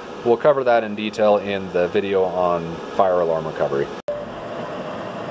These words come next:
Okay, we're back to the screen on the projectionist computer. The way we're gonna access those servers for screens one through four is to come over here to,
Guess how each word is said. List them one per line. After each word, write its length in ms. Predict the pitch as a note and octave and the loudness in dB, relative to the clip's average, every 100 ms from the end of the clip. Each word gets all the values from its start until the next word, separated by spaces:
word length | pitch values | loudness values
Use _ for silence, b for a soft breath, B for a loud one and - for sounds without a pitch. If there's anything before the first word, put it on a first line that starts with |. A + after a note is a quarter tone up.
| - - | -8 0
Okay, 200 | G#3 G3 | 4 6
we're 140 | D#3 | 6
back 360 | D3 E3+ - - | 6 4 2 -4
to 320 | - D#3 D3 | -2 2 4
the 160 | C3 A#2 | 4 2
screen 720 | - - F3 E3+ C#3 C3 F3 | 2 0 2 4 4 2 0
on 580 | D#3+ - - - G#2+ A2 | -2 -6 -8 -2 2 2
the 60 | G#2 | 2
projectionist 720 | A#2+ B2 D3 - C3 A#2 - | 2 4 2 2 -4 -6 -4
computer. 560 | A2 - G2+ G2 C3 C#3+ - - - | -6 -2 0 4 2 0 -10 -12 0
The 60 | |
way 160 | B2 G3+ | 4 6
we're 120 | A3+ | 6
gonna 140 | F3+ C#3+ | 2 2
access 640 | C#3 E3 E3+ - D3 C#3 | 2 2 0 0 0 0
those 300 | - B2+ A#2 | 2 2 2
servers 720 | - G3+ G#3 F3+ A2 G#2 A#2+ | 2 6 6 6 4 2 0
for 120 | - | -2
screens 400 | A2+ - B2+ A#2+ | -4 0 2 2
one 280 | A#2 B2+ C3 | 6 4 4
through 260 | - B2+ A2 | 0 0 0
four 540 | - A#2+ A#2+ E3 A3 - - - - - - - - - - - - - | 0 2 6 6 4 0 -10 -10 -10 -8 -8 -8 -8 -8 -8 -10 -10 -4
is 380 | B2 B2+ B2+ A#2+ - | 0 2 2 0 -4
to 480 | B2+ A2+ A2 A2 A2 | 0 2 4 2 2
come 240 | C#3+ D3+ | 2 2
over 380 | C#3+ C3+ B2+ A#2+ | 4 4 4 2
here 540 | A#2 - C#3 C3+ C3+ B2+ | 2 0 4 6 4 2
to, 720 | - B2 A2+ G#2+ G2+ G2 | -2 2 4 4 2 2